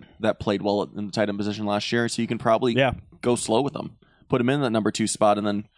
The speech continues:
Speaker 1: you know, bring him up slowly like,
Speaker 2: Mm-hmm.
Speaker 1: like you would do with some of the, you know, with a running back or a wide receiver as well.
Speaker 2: Yeah. I personally here am, am leaning Eric Ebron just 'cause I think there is a huge drop-off from Eric Ebron to Jack Doyle.
Speaker 1: Okay. I, I agree with
Speaker 2: <laughs> Um,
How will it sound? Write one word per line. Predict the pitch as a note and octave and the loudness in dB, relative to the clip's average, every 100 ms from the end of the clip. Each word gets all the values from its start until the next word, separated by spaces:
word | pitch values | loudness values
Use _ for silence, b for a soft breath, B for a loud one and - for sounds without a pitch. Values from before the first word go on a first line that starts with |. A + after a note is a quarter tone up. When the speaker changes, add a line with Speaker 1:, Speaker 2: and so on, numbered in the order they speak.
| b b b b | b b b b
Speaker 1:
you | G2+ | -2
know, | G#2 | 0
bring | G2+ A2 | 0 0
him | A2 | 2
up | G#2+ - | 0 0
slowly | - A2+ G#2+ G#2 | 2 2 4 2
like, | G2+ C3 | 2 2
Speaker 2:
Mm-hmm. | D#3 | 2
Speaker 1:
like | A2 G2 | 2 2
you | G#2+ | 2
would | G2+ | 2
do | G#2 | 2
with | G#2 | 2
some | A2+ G#2+ | -2 -2
of | |
the, | G#2 G#2 A2 - | 0 0 -2 -8
you | G#2+ | -4
know, | G#2+ G2+ | -2 -2
with | G#2 | -2
a | |
running | G#2+ G#2+ A2 | 0 0 0
back | G#2 G2+ G#2 | 0 -2 -6
or | G2+ A2+ C3+ - | -8 -8 -14 -10
a | G2 | -4
wide | G#2 | -4
receiver | F#2 B2+ G#2 F#2+ | -2 -2 -2 -2
as | F2+ | -2
well. | A2 F#2+ - - _ | -2 -2 -6 -20 _
Speaker 2:
Yeah. | D3+ C#3+ - - - - _ C#3+ | -2 -2 -4 -18 -20 -20 _ -2
I | F3 | -2
personally | F#3 F3 F3 F#3+ G3 | -2 -4 -4 -4 -2
here | G3+ G#3 F#3+ - | 0 0 -2 -2
am, | C#3+ C#3 C#3 | -2 -2 -2
am | C#3 C3+ C3 | 0 0 0
leaning | C#3 D3 D#3+ D3 | 2 2 2 2
Eric | D#3+ D#3 | 0 0
Ebron | D3+ D#3+ F3+ F3 | -2 0 0 0
just | C#3+ B2 | -2 -4
'cause | C3 | -4
I | A#2 | -2
think | C#3 C3+ | -4 -4
there | B2+ | -2
is | B2 B2 | -2 -4
a | |
huge | B2 C3 A#2 - | -4 -4 -4 -4
drop-off | A#2 A#2 C3 C3+ | -4 0 0 0
from | C#3+ A#2 A2+ | -2 -2 -2
Eric | A#2+ A#2+ | -2 -2
Ebron | A#2+ A#2 B2+ B2 - | -6 -4 -2 -2 -2
to | A#2+ | -6
Jack | A2 A#2 G#2+ | -4 -4 -4
Doyle. | A2+ G#2+ A#2+ - b b b b b | -6 -4 -4 -6 b b b b b
Speaker 1:
Okay. | D3+ D#3 - _ | 0 0 -4 _
I, | A#2 A#2 | -2 2
I | A#2 C3 | 4 4
agree | B2+ D3 | 4 2
with | D#3 | 4
Speaker 2:
<laughs> | C3 | 4
Um, | B2+ | 2